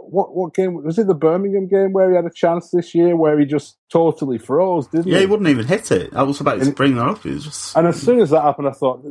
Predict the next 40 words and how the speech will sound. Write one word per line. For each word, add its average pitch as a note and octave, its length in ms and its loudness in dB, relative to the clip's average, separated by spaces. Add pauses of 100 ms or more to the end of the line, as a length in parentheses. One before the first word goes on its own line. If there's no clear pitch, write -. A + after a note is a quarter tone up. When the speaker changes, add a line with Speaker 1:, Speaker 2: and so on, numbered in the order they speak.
Speaker 1:
"This D#3+ 180 -6
kid's A#2 280 -4
got, B2+ 280 -2
you C#3+ 120 -6
know, A#2+ 80 0
he's A2+ 160 -2
got A2 280 2
to - 80 -4
go. G2 480 -4
A, A#2+ 340 4
he's G2+ 100 -6
not A2+ 240 -2
good G2 140 -6
enough G2 280 -4
for, G2 220 -6
for G#2+ 160 -2
Burnley G2 380 0
at F#2 100 -4
the F#2+ 80 0
moment. G2 480 0 (400)
And A#2+ 220 4
B, C#3 220 4
it's A2+ 140 -4
obviously A2+ 340 0
not G#2+ 240 -2
doing G#2 220 0
him A#2 160 2
any A#2 180 2
good F#2+ 240 0
because A#2 320 -2
somebody G3 300 2
who A#2 60 2
scored C3 420 -2
that B2+ 200 0
amount A#2 240 0
of G2+ 100 -12
goals A#2+ 340 2
in A2+ 100 -8
the G2+ 60 -12
Championship A#2+ 680 -4